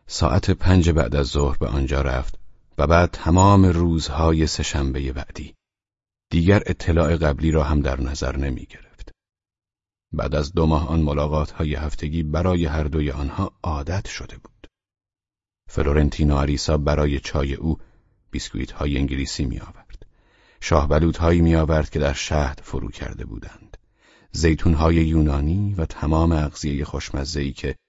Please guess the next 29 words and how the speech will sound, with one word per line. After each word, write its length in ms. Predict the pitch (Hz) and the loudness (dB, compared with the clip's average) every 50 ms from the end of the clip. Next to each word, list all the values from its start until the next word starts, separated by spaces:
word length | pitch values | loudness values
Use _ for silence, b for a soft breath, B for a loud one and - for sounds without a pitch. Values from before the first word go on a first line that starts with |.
| _ _ | _ _
در 140 | - 87 82 | -2 -2 0
کشتی‌های 600 | - 90 85 - - 85 78 76 78 78 80 - - | 0 0 -2 0 0 -2 0 0 0 0 0 -2 -2
اقیانوس 580 | 90 78 - 80 76 69 67 65 67 - - | -4 -4 -4 -4 -4 -2 -2 -4 -6 -6 -10
پیما 360 | - - - 50 50 52 - | -12 -12 -12 -10 -8 -10 -10
پیدا 340 | - - - - - - 82 - | -12 -12 -16 -16 -16 -16 -18 -18
می‌کرد. 500 | - _ - - - _ _ - - - _ _ _ _ _ _ _ _ _ _ _ _ _ _ _ _ _ _ _ _ - | -20 _ -20 -20 -20 _ _ -20 -20 -20 _ _ _ _ _ _ _ _ _ _ _ _ _ _ _ _ _ _ _ _ -4
یک 160 | 58 78 - | -2 -2 0
سه‌شنبه 460 | - - 82 - - 85 82 80 80 | 0 0 2 2 4 4 4 4 4
برایش 580 | 78 71 71 76 82 76 80 80 78 - - - - _ _ _ _ _ _ _ | 4 2 2 2 4 2 2 2 2 0 -2 -6 -12 _ _ _ _ _ _ _
یک 140 | - 104 - | 0 0 0
کپی 320 | - - 85 80 - 87 85 | 0 -2 -2 0 2 2 2
از 160 | 80 80 - | 2 2 0
عکس 320 | - - 82 - - - | -4 -6 -6 -4 -6 -8
او 240 | - - 73 78 73 | -6 -4 -2 -2 -2
و 60 | 69 | -2
ایلدبراندا 760 | 67 58 67 71 71 65 67 60 71 71 67 69 65 69 67 67 | -2 -2 -2 -4 -4 -4 -4 -2 -2 -2 -2 -2 -2 -2 -2 -2
را 120 | 62 62 | -2 -4
برد 300 | 62 69 69 64 65 - | -4 -4 -4 -4 -6 -8
که 120 | - - | -12 -16
پنجاه 680 | - - - - 78 76 73 67 80 82 82 78 71 - | -14 -8 -4 -2 -2 -2 0 0 0 0 0 0 0 -4
سال 340 | - - 78 73 71 69 65 | -6 -4 -4 -4 -2 -4 -6
پیش 400 | - - - 69 57 52 - b b b b b b b - | -8 -8 -8 -8 -8 -10 -12 b b b b b b b 2
آن 160 | 104 98 - - | 2 2 2 0
عکاس 460 | 80 76 - - - 80 71 - 82 | -4 -4 -4 -2 -2 -2 -2 -2 -2
بلژیکی 640 | 73 67 73 73 69 - - 73 69 - - 85 | -2 -2 -2 -2 -2 -2 -4 -6 -8 -4 -4 -2
از 160 | 69 71 71 - | -2 -2 -4 -4
آنها 300 | - 76 71 - - - | -6 -6 -6 -4 -4 -6
انداخته 480 | - 64 - - - - - - - - | -6 -6 -8 -8 -10 -10 -12 -12 -12 -10
بود. 340 | - - 67 - - - | -10 -10 -12 -12 -14 -18